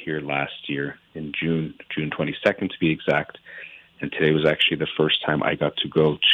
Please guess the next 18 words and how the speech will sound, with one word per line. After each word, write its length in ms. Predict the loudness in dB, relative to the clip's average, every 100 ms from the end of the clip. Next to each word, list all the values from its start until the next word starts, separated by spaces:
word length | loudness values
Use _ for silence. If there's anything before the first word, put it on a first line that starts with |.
| 4
to 200 | 2 0 2
her 260 | 4 4 2 -6 -12 -12 -16 _
gravesite, 640 | 4 4 2 -2 0 0 -4 -16 -20 -12
uh, 160 | -10 -8
today 300 | -4 -2 -2
and, 300 | -4 -6 -6
and 140 | -6 -2
say 140 | -2
some 120 | -2 2
prayers 360 | 4 6 4
and 220 | 0 -2
be 260 | 0 0 0 -8 _ -20 _ -8
with 140 | -6 -4
her 100 | -4
in 140 | -2
that 340 | -2 -2 -2 -4
way. 260 | -4 -6 -12 -20 -20 -20 _ -6
Um, 440 | -2 -2 -4 -12